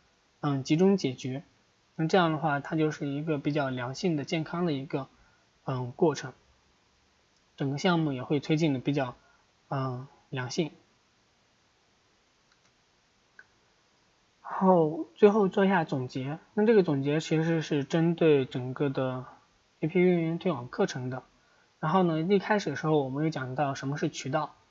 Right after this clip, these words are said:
然后以及渠道的价值。那渠道的话，这边再讲一下，就是说渠道就是可以满足或产品，达成产品分发下载，获取到用户的一个流通路线，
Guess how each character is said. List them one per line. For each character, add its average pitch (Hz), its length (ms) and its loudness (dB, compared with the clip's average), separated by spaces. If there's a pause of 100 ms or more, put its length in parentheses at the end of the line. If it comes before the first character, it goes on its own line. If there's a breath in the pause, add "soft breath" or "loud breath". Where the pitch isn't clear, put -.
(120)
然 147 120 -6
后 151 40 -4
以 131 120 -6
及 139 140 -2
渠 143 140 -8
道 147 160 -2
的 131 80 -10
价 160 200 -2
值。 135 220 -10 (420 soft breath)
那 208 100 0
渠 196 140 0
道 190 180 6
的 170 60 2
话， 143 440 -4
这 165 100 -2
边 165 160 0
再 170 100 4
讲 135 300 -6
一 135 40 -14
下， 139 140 -6
就 143 140 -4
是 - 120 -10
说 156 260 -2 (580 soft breath)
渠 - 120 -4
道 180 380 4 (180)
就 156 140 0
是 143 160 -4
可 180 160 -2
以 180 60 4
满 135 240 0
足 143 160 -2
或 156 180 -4 (100)
产 - 160 -6
品， 143 280 -6 (120)
达 - 140 -4
成 180 160 0
产 175 140 0
品 151 100 -2
分 175 160 -2
发 180 160 2
下 180 180 2
载， 131 200 -6 (340 loud breath)
获 180 160 4
取 165 100 -6
到 151 140 2
用 170 140 2
户 165 160 -2
的 139 100 -2
一 139 80 -4
个 156 140 -2
流 139 160 -2
通 185 180 0
路 170 100 2
线， 160 240 -4